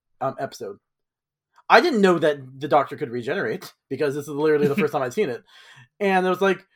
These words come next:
Speaker 1: that kinda blew my mind. And I looked up Doctor Who. I was like, "Oh, shoot, this thing's been on since the sixties." <laughs>
Speaker 2: <laughs>
Speaker 1: But yeah, David Tennant's definitely my favorite Doctor.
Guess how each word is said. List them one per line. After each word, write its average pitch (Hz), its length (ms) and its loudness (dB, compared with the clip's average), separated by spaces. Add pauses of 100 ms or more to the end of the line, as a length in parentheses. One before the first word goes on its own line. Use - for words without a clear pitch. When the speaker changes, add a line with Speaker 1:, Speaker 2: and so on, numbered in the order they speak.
(540)
Speaker 1:
that 208 180 2
kinda 220 200 8
blew 190 220 4
my 190 140 2
mind. 139 500 0
And 170 160 -2
I 160 100 4
looked 180 280 0
up 151 100 2
Doctor 156 260 0
Who. 156 100 -4
I - 20 0
was 123 100 -4
like, 139 140 -16
"Oh, 220 200 6
shoot, 160 300 -10
this 156 140 -8
thing's 185 240 -4
been 170 140 -4
on 165 160 2
since 147 220 -16
the 127 120 -18
sixties." 123 500 -10 (920)
<laughs> 151 120 -12
Speaker 2:
<laughs> - 0 - (1500)
Speaker 1:
But 165 140 -2
yeah, 131 140 -2
David 214 280 4
Tennant's 196 220 -2
definitely 147 440 -4
my 143 300 -2
favorite 123 360 -6
Doctor. 107 440 -10